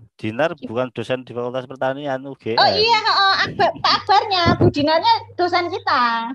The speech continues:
Speaker 2: beda,
Speaker 1: Iya.
Speaker 2: beda. Iya, heeh. <laughs> Oke, sebelum kita mulai, saya sedikit bacakan C V soal Pak Akbar ya, tentang Pak Akbar. Nur Akbar Arofatullah,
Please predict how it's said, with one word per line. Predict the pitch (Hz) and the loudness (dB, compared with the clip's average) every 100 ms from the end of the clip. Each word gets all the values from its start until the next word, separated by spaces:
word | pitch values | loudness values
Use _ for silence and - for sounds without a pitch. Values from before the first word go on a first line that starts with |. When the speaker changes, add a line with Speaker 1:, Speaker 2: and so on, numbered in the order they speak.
| - | -8
Speaker 2:
beda, | 247 330 226 | -6 -2 0
Speaker 1:
Iya. | 104 98 87 | 0 -2 -4
Speaker 2:
beda. | 82 - - - | -4 0 2 4
Iya, | - | 2
heeh. | - - 202 226 - 294 - 247 - 226 - - - - 339 269 240 - 247 | 0 -4 -4 -2 0 0 -2 -4 -6 -18 -8 -6 -6 -8 -10 -10 -8 -4 -2
<laughs> | 214 - - - - - _ - _ _ _ _ | -2 -6 -12 -16 -20 -20 _ -20 _ _ _ _
Oke, | 294 294 269 | 2 2 2
sebelum | 277 262 285 294 294 | -2 0 0 0 -2
kita | 320 320 320 | 0 0 2
mulai, | 339 370 381 - - _ _ _ | 0 0 -2 -12 -20 _ _ _
saya | - 302 302 302 320 | -2 0 2 2 0
sedikit | - 277 285 | -4 -8 -6
bacakan | 247 247 269 277 294 | -4 -4 -4 -4 -6
C | - 302 - | -6 -12 -8
V | 330 254 202 | -6 -6 -6
soal | - 233 220 - 226 220 220 | -8 -8 -8 -6 -4 -2 -4
Pak | 220 185 220 | -6 -10 -10
Akbar | - 220 202 | -8 -6 -6
ya, | 214 262 | -8 -10
tentang | 247 226 | -14 -12
Pak | 226 202 208 | -12 -12 -12
Akbar. | 254 285 - _ _ _ | -10 -10 -14 _ _ _
Nur | 269 - | -10 -8
Akbar | 269 - 294 285 254 | -8 -8 -8 -8 -8
Arofatullah, | 262 269 277 269 277 302 392 | -10 -10 -12 -14 -10 -8 -8